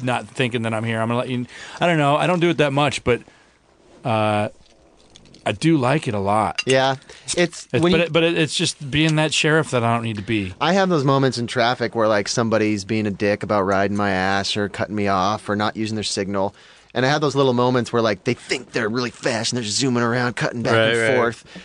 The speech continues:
Speaker 2: But then they're like, they think they're finally getting past you and they cut over. But then, ooh, a guy double parks and he's stuck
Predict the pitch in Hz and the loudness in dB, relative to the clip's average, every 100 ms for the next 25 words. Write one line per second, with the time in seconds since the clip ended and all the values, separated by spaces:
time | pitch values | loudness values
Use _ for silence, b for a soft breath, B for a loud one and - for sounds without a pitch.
0 | B 123 131 120 110 104 - b - 139 | B -2 0 2 2 0 -2 b -2 -2
1 | - 160 139 - 147 135 135 127 135 131 | 0 0 0 0 0 2 2 0 0 -2
2 | 123 135 127 113 - 120 123 120 117 131 | 0 0 0 -2 0 2 2 0 -2 -2
3 | 117 175 135 104 98 101 95 98 90 104 | 2 2 2 2 2 0 0 -2 -2 0
4 | 95 - - - - 101 92 - - - | -2 -2 -10 -8 -8 -6 -6 -2 -2 -2
5 | - | -8